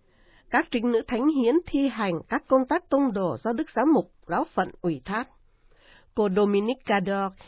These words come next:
hiện là phó hiệu trưởng trường tư thục công giáo Nevers và là phụ tá văn phòng mục vụ cho hai giáo phận Autun và Nevers.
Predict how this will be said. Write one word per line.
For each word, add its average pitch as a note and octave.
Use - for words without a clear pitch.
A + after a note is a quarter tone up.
hiện G3+
là G3
phó A3+
hiệu A#3
trưởng E3+
trường F3+
tư C#4
thục -
công C4
giáo A3+
Nevers A#3
và G#3+
là G#3
phụ G3
tá G3+
văn D#4
phòng F#3
mục F#3
vụ F3+
cho C4
hai C4+
giáo B3+
phận E3+
Autun A#3+
và F3
Nevers. G#3